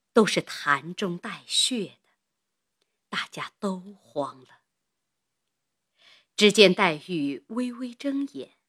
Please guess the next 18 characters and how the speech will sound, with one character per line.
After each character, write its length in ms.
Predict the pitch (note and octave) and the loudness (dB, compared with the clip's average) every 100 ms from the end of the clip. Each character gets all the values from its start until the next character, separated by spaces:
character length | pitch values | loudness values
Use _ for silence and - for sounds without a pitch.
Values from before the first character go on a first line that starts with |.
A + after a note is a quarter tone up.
| _ _ _ _ - | _ _ _ _ -6
看 180 | - D4+ | 0 2
见 180 | B3 | 0
贾 320 | F3+ G3 - F4 | -2 -4 -4 -4
母 220 | D#4 C#3+ | -4 -4
在 200 | - G3+ | -8 -14
她 160 | - F3+ | -14 -8
旁 320 | - C#3+ D#3 | -6 -6 -4
边， 280 | G3 F3 F3+ - - - | 0 0 -2 -10 -14 2
便 240 | D4+ E3+ | 2 2
喘 420 | - - F3+ - - | -4 -6 -6 -6 -8
吁 340 | - - C4+ | -6 -2 -4
吁 380 | C4+ - G#3 F#3+ | -4 -6 -4 -4
地 100 | D3 | -6
说 300 | - D#3 D3 | -10 -12 -12
道 280 | D3 C#3 _ _ _ _ _ _ _ _ _ _ _ _ _ _ _ _ - - - - _ | -16 -20 _ _ _ _ _ _ _ _ _ _ _ _ _ _ _ _ -14 -14 -14 -18 _
：“老 220 | C4+ G3 - | -8 -8 -10
太 360 | - - B3 - | -20 -16 -16 -18
太， 300 | - - | -20 -20